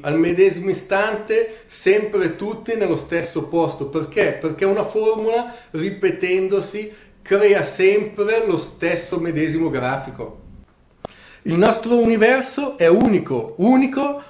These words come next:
come la formula che lo ha creato. Però,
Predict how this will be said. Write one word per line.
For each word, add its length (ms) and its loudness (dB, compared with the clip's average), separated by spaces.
come 280 2
la 100 2
formula 640 2
che 140 -2
lo 120 2
ha 80 2
creato. 520 -4
Però, 580 2